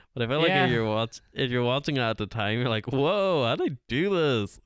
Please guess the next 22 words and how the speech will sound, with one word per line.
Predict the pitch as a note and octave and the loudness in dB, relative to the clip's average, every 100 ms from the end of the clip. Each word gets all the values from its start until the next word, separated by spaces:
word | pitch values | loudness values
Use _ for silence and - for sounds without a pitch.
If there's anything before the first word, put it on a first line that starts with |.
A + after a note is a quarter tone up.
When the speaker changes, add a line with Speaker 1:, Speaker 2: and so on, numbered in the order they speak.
| E3 _ | -20 _
Speaker 1:
Car, | - C#3 C#3 D3+ | -4 -2 -2 -4
camera | - E3 G#3 | -2 -2 0
in | D3 | -2
cars? | - A#2+ E3 G3 G3 | -2 -2 0 -2 -4
What | D#3 C3+ | -4 -2
Speaker 2:
Yeah. | C3+ | 0
Speaker 1:
next?" | C#3 C#3+ C3 - _ _ _ _ _ _ _ _ _ _ _ | 0 -2 -4 -10 _ _ _ _ _ _ _ _ _ _ _
Speaker 2:
That's | D3 - | -16 -14
gas. | - A2+ A#2+ A#2 G2 | -8 -4 -2 -2 -4
Speaker 1:
Yeah. | |
Speaker 2:
They're | C#3+ | -4
just | F#3 - | -4 -2
GoPros, | E3 F#3+ E3 B2+ G#2 | -2 0 0 -2 -2
yeah. | B2 C#3+ A#2+ - - - - _ - A#2 | -2 -2 -4 -8 -20 -20 -20 _ -18 -10
Speaker 1:
Yeah. | F2+ F#2+ G2 - - | -6 -6 -8 -12 -8
Speaker 2:
Yeah, | C#3+ C#3 | -4 -2
that's, | F#3 | -2
that's | F#3 F#3 F3+ | -2 -2 -4
crazy. | - E3 C#3 A#2+ - - _ _ - - _ _ _ _ D3+ | -4 -4 -4 -6 -8 -18 _ _ -20 -20 _ _ _ _ -18
It | |
is | D#3 | -14
wild. | C3+ C3 B2+ | -8 -8 -8